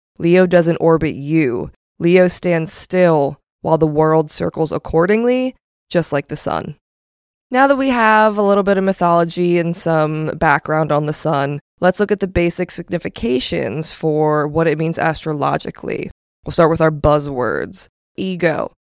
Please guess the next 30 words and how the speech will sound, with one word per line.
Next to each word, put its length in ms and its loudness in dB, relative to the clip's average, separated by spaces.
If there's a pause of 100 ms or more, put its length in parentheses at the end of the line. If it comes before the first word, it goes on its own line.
(140)
authority, 920 0 (260)
autonomy, 840 -2 (240)
illumination 920 -2
of 160 -8
the 80 -6
soul, 640 0 (420)
intellect 680 -2
and 180 -4
the 40 -4
mind, 680 -2 (240)
and 420 -2
our 160 -2
basic 560 -4
hard 540 -2 (160)
wiring. 720 -2 (680)
Autonomy 1040 0
is 160 0
one 140 0
of 80 -2
my 100 -2
favorite 520 0
words 720 -2
to 260 -2
describe 480 -2
what 140 -2
the 80 -4
sun 260 -2
indicates 520 -6
in 120 -4
astrology. 800 -6